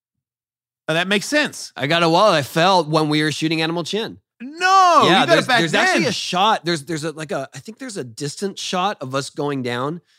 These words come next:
Speaker 2: and you see us both j-, all jumping one of the hips.
Speaker 1: Yeah.
Speaker 2: And I don't come up after the landing.
Speaker 1: You ate shit.
Speaker 2: I ate shit. Like, I, I kinda hung up. So I,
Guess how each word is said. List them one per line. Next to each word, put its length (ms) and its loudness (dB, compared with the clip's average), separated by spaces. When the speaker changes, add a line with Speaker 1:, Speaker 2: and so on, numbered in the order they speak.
Speaker 2:
and 120 -4
you 60 -2
see 240 -4
us 80 -2
both 320 -8
j-, 160 -14
all 220 -2
jumping 600 -8
one 200 -8
of 140 -6
the 160 -6
hips. 480 -6
Speaker 1:
Yeah. 180 -6
Speaker 2:
And 220 -6
I 160 0
don't 240 -4
come 260 -4
up 300 -6
after 240 -10
the 80 -6
landing. 520 -6
Speaker 1:
You 120 -6
ate 120 -8
shit. 260 -10
Speaker 2:
I 100 2
ate 120 0
shit. 380 0
Like, 160 -4
I, 160 -6
I 100 -8
kinda 260 -4
hung 240 -2
up. 200 -2
So 140 -8
I, 60 -6